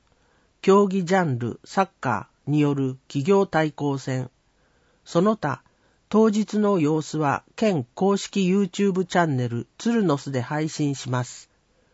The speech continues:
決勝進出チームなど詳しくは、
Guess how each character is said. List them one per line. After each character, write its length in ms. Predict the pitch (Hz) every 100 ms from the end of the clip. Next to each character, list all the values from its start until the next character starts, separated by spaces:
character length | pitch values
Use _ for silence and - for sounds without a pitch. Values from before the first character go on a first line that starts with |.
| _ -
決 340 | 151 139 -
勝 160 | 220 214
進 260 | - 208 202
出 280 | - 202
チ 160 | - 208
ー 60 | 190
ム 100 | 135
な 140 | 131
ど 80 | 123
詳 280 | - 165 202
し 120 | -
く 100 | 147
は、 240 | 120 123